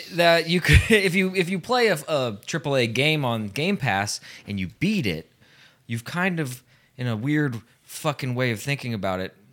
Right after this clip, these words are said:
paid sixty dollars, sixty-five dollars, uh, of, of net value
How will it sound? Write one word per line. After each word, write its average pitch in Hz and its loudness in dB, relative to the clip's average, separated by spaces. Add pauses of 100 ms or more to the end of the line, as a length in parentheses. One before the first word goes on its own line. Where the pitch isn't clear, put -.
(680)
paid 113 -2
sixty 120 -4
dollars, 101 0
sixty-five 98 -8
dollars, 90 -6 (540)
uh, 92 -8 (180)
of, 87 -8
of 95 -10
net 101 -2 (880)
value 90 -2